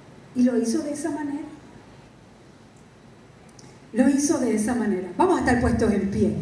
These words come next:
Gloria a Dios. ¿Cuánto le damos un aplauso al Rey de Reyes y Señor de Señores? Ahora, ¿qué tú vas a hacer? Estoy casi, bueno, nos despedimos. Pero déjame terminar.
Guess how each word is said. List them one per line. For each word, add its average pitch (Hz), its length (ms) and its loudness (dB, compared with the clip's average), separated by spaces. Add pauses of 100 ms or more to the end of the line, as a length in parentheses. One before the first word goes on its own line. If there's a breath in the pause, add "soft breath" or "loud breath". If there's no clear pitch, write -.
(220 loud breath)
Gloria 262 280 2
a - 20 0
Dios. 208 140 2
¿Cuánto 330 220 4
le 294 60 4
damos 285 240 2
un 247 80 2
aplauso 254 380 2
al 208 160 0
Rey 247 140 2
de 247 160 2 (100)
Reyes 233 320 2 (560)
y 277 220 2
Señor 240 320 4
de 226 300 2
Señores? 190 320 2 (1400)
Ahora, 370 200 6
¿qué 381 100 4
tú 392 100 4
vas 370 240 4
a 359 60 4
hacer? - 340 2 (1300)
Estoy 302 220 -2
casi, 320 300 -2
bueno, - 1120 -14 (380)
nos 180 100 -14
despedimos. - 840 -4 (960)
Pero 247 140 -6
déjame 285 220 -2
terminar. 196 360 -4